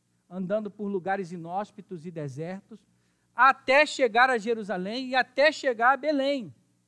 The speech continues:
Talvez essa viagem tenha levado mais de dois anos. Por isso é que eles entram na casa,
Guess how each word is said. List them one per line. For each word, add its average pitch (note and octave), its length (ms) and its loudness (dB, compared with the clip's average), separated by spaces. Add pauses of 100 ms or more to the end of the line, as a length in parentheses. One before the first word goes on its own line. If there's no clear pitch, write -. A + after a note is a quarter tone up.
(560)
Talvez B3+ 640 4
essa A#3+ 200 -2
viagem G3+ 480 -4
tenha A3+ 220 -14
levado F#3 480 -8
mais F#3+ 260 -12
de G#3 60 -14
dois A3 280 -12
anos. F3+ 240 -16
Por C#4 260 -8
isso B3 380 -4 (300)
é G#3 100 -6
que - 120 -8
eles A#3 400 0
entram F4 640 6
na B3+ 160 2
casa, C#3+ 560 -4